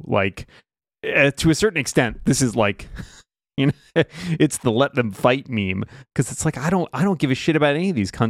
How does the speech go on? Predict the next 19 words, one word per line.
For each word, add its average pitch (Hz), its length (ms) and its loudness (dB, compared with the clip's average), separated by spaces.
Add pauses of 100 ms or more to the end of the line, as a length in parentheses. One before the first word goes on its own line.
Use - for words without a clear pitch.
(140)
like, 113 180 2
companies 101 380 0
being 101 220 0
able 101 200 0
to 101 100 -6
make 101 280 0
their 95 120 0
money. 107 300 0
They're 120 180 2
all 135 160 4
making 110 400 0
a 113 60 -4
lot 104 400 2
of 95 100 -4
money 98 400 0 (360)
off 110 180 2
us. - 520 -2
<laughs> - 40 -20 (880)
Um, 107 520 2